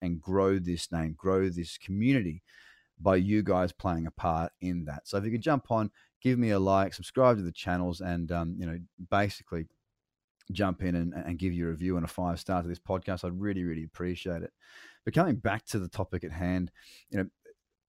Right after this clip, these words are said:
right now, when we are looking so close at this eleven thousand seven hundred, there's significant level of resistance.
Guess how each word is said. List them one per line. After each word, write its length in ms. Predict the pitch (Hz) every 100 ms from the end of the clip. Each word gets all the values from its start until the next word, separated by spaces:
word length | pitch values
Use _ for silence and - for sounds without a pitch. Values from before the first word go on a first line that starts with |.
| -
right 300 | 117 160 156
now, 460 | 113 107 104 85 90
when 260 | 104 117
we 140 | 143 117
are 400 | 98 98 90 - _ _ _ _ -
looking 400 | 131 131 131 123
so 260 | - 156 147
close 420 | - 120 110 -
at 80 | -
this 180 | 95 90
eleven 280 | 92 92 87
thousand 340 | 95 87 82
seven 180 | - -
hundred, 140 | 80 92
there's 100 | -
significant 580 | 151 156 156 117 98
level 220 | 92 87 87
of 140 | 80
resistance. 640 | 85 87 82 85 85 -